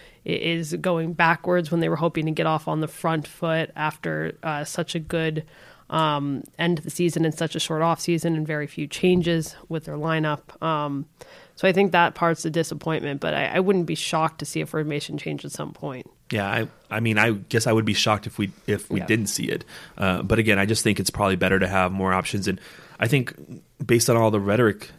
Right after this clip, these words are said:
Speaker 2: that we've heard from Giovanni Savarese and his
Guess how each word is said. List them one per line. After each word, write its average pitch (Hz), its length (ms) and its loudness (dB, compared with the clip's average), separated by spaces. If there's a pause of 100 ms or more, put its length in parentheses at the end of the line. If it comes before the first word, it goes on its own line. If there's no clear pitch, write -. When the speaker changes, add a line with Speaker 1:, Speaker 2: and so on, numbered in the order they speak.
(140)
Speaker 2:
that 101 180 -2
we've 92 140 -2
heard 110 380 2
from 92 440 -2
Giovanni 98 380 -2
Savarese 98 720 -2
and 92 100 -2
his 90 160 -6